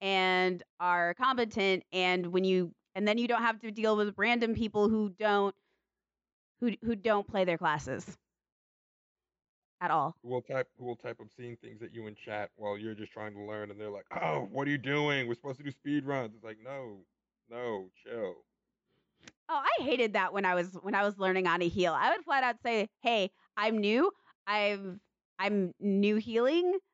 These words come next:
Speaker 1: I've never been here. Please don't pull the room." They pulled the room and died and yelled. And I'm like, "I told you not to pull the room."
Speaker 2: Right. Like, it, it, before I pull the room, I say, "Hey, is it cool if I pull the room?" If it's not cool, I, my, as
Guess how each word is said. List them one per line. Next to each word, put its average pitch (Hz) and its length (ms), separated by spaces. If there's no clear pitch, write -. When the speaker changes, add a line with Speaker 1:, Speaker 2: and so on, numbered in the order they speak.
Speaker 1:
I've 196 180
never 196 220
been 220 180
here. 294 320
Please 254 240
don't 226 500
pull 220 220
the 202 120
room." 190 360
They 196 100
pulled 214 240
the 196 80
room 202 140
and 185 100
died 180 220
and 170 140
yelled. 160 220
And 170 60
I'm 180 60
like, 190 180
"I 180 80
told 262 220
you 294 80
not 180 160
to 190 60
pull 196 140
the 170 80
room." 165 360
Speaker 2:
Right. 85 280
Like, 123 140
it, 151 180
it, 156 140
before 196 300
I 180 100
pull 165 260
the 147 100
room, 147 180
I 143 80
say, 135 200
"Hey, 147 160
is 113 100
it 110 100
cool 120 180
if 113 100
I 98 80
pull 90 200
the 65 100
room?" 53 220
If 104 120
it's 117 140
not 143 240
cool, 175 280
I, 110 160
my, 113 120
as 123 200